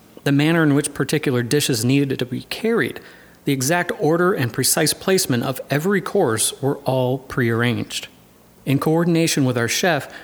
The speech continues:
descriptions of dishes and details about their sourcing, as well as preparation, were scripted and refined by the G M. Everything from clean-cut grooming and confident demeanor to proper pathways to walk in and prescribed responses to guest questions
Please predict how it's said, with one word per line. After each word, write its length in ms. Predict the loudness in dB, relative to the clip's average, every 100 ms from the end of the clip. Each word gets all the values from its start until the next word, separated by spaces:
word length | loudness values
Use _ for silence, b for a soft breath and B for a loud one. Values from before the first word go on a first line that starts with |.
| B -2
descriptions 600 | -2 0 0 2 0 0
of 140 | 0
dishes 420 | 0 0 0 0
and 160 | 0 0
details 460 | 0 0 0 0 0
about 260 | -2 -4
their 80 | -4
sourcing, 640 | -2 0 0 0 -2 -2 B B B
as 140 | -6 -2
well 180 | 0
as 100 | -2
preparation, 880 | -4 -6 -6 -4 0 0 -2 -4 -6 B B B B
were 100 | -2
scripted 580 | -2 -2 -2 -2 -2 -4
and 160 | -2 -2
refined 600 | 0 0 0 0 -4 -6 -16 -6
by 120 | -4
the 120 | -2
G 220 | -2 0 0
M. 300 | -2 -4 -16 -20 -20 -20 -8
Everything 500 | -4 -2 -2 0 0
from 200 | 0 -2
clean-cut 540 | -2 2 2 2 -2 0
grooming 520 | 2 2 2 0 -2
and 140 | -4
confident 500 | -2 -2 -2 -4 -2
demeanor 480 | 0 2 2 0 -4 B B B
to 100 | -8
proper 300 | -4 -2 -2
pathways 600 | -2 -2 -2 0 0 0
to 100 | -2
walk 320 | -4 -4 -4 -4
in 240 | -4 -4
and 200 | -4 -4
prescribed 440 | -4 -2 -2 0
responses 680 | -2 -2 0 0 0 -2 -2
to 100 | -2
guest 300 | -2 -2 -2
questions 540 | -2 -2 0 -2 -2